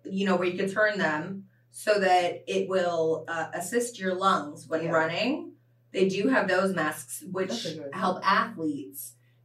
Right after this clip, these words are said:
Speaker 1: But those masks that the kids are wearing right now are
Speaker 2: No.
Speaker 1: not those
Speaker 2: Oh,
Speaker 1: fucking
Speaker 2: definitely
Speaker 1: masks.
Speaker 2: not.
Speaker 1: You know what I'm saying? So, like, the ones that they're wearing right now are not helping them, bro. Like, it's
Speaker 2: Agreed.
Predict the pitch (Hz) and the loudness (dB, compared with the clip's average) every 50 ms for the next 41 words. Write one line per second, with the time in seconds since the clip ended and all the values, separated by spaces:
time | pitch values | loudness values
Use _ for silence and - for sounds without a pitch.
0 | - 185 185 202 190 190 - 196 196 208 214 190 190 196 196 196 - - - - | -12 -4 -2 0 0 2 4 6 6 6 6 4 2 2 2 2 2 -2 -6 -10
1 | - - - 196 190 - 185 - - - 202 190 202 196 185 180 180 185 185 185 | -12 -6 -2 -2 -2 0 -2 -4 -4 -2 -2 0 0 0 2 2 0 0 0 -2
2 | 175 175 - - 175 208 202 208 214 214 190 185 185 202 202 202 190 - 202 196 | -2 -2 -2 0 2 2 2 2 2 0 0 0 0 2 2 2 4 6 6 8
3 | 196 196 190 190 190 - 196 190 190 185 180 - - 202 202 202 196 180 170 - | 8 8 8 6 4 4 4 4 4 4 2 -2 -2 0 2 2 4 4 4 4
4 | 165 151 160 165 160 156 151 147 147 143 139 139 - - 180 185 185 180 175 180 | 4 4 4 2 2 0 -2 -2 -2 -2 -4 -4 -6 -8 -8 -6 -4 -4 -4 -4
5 | 175 190 196 185 185 185 - 202 196 190 185 180 170 - 190 190 196 202 196 196 | -4 -2 -2 -2 -2 -2 -2 0 0 2 2 0 0 -2 0 0 2 2 0 0
6 | 196 202 196 190 190 190 190 190 190 190 185 190 196 202 202 202 196 190 180 180 | 0 2 2 4 4 2 2 2 0 2 2 4 4 4 4 2 2 2 2 2
7 | 175 170 170 170 170 170 165 160 156 160 160 175 185 208 196 170 - 185 185 190 | 2 2 2 2 2 0 0 -2 -2 0 0 2 2 2 2 0 -2 -4 -4 -6
8 | 196 - - 175 160 147 143 143 139 135 131 127 123 135 143 139 135 135 139 131 | -6 -8 -6 -6 -6 -6 -6 -8 -12 -14 -14 -14 -14 -14 -12 -12 -12 -14 -14 -14
9 | - 156 156 160 165 165 156 151 147 147 147 156 | -14 -12 -12 -10 -10 -8 -8 -10 -10 -12 -16 -18